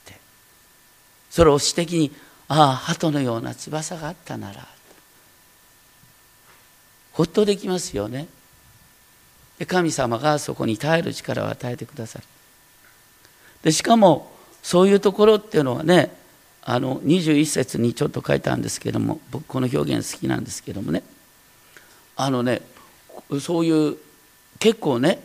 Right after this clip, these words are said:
あの、いろんな人、時には優秀な人が集まってる職場で起こることっていうのはね、結構頭のいい人っていうのはね、あの、その人を攻撃することを優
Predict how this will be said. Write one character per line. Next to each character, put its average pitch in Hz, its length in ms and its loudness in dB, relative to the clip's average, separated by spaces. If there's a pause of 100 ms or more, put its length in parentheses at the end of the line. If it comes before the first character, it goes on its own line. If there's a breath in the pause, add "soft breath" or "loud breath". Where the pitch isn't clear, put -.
(180)
あ 120 140 -6
の、 120 260 -6 (100)
い 123 100 -4
ろ 175 120 0
ん 196 80 -2
な 185 100 4
人、 156 340 0 (380)
時 156 260 -2
に 135 100 0
は 117 260 -2
優 151 180 2
秀 160 220 2
な 156 280 4 (120)
人 - 220 -4
が 127 180 0
集 - 120 -8
ま 143 120 0
っ 135 60 -6
て - 120 -10
る 110 80 -8
職 - 260 -8
場 117 120 0
で 120 140 0
起 - 120 -6
こ - 140 -4
る 107 100 -4
こ 107 140 -6
と 110 120 -6
っ 104 40 -6
て - 160 -14
い 92 40 -10
う - 20 -10
の 95 60 -8
は 101 60 -6
ね、 107 180 -4 (720 soft breath)
結 220 240 2
構 131 360 2 (340)
頭 208 380 2
の 226 180 2
い 220 100 2
い - 20 0
人 147 220 2
っ - 20 -14
て - 180 -8
い 113 40 4
う - 20 0
の 95 100 -2
は 92 140 -2
ね、 107 240 0 (520 soft breath)
あ 110 120 -2
の、 101 160 -2 (1000)
そ 160 240 4
の 226 100 6
人 156 300 6
を 107 60 -2
攻 185 320 2
撃 175 260 -10
す - 180 -4
る 160 100 2
こ 123 140 -2
と 107 180 0
を 90 140 -2
優 139 160 -2